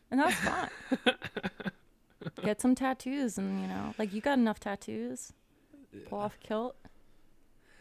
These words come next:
Speaker 1: We'll just be like, "Oh, he likes punk rock," <laughs> you know?
Speaker 2: Yeah. I mean, I could pull off some things, but, like, I just, yeah, women's, like, even during, like, the emo craze, you know how, like,
Speaker 1: You're
Speaker 2: they
Speaker 1: pink enough that someone's gonna assume you're
Speaker 2: Yeah.
Speaker 1: Scottish, you know?
Speaker 2: They would, uh,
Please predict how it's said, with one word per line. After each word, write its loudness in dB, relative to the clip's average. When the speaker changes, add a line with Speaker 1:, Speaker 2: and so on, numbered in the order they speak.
Speaker 1:
We'll 0
just 0
be 6
like, 4
"Oh, 6
he -2
likes 0
punk 2
rock," 0
<laughs> -6
you -6
know? -12
Speaker 2:
Yeah. 0
I -6
mean, 2
I 4
could -4
pull 2
off -2
some -4
things, -2
but, -4
like, -6
I -6
just, -6
yeah, -6
women's, -6
like, -2
even 4
during, 6
like, 0
the -2
emo 2
craze, 2
you -2
know -2
how, 0
like, 2
Speaker 1:
You're 6
Speaker 2:
they 2
Speaker 1:
pink 4
enough 8
that 4
someone's 4
gonna 2
assume 0
you're 0
Speaker 2:
Yeah. -2
Speaker 1:
Scottish, -4
you -6
know? -2
Speaker 2:
They -4
would, -4
uh, -8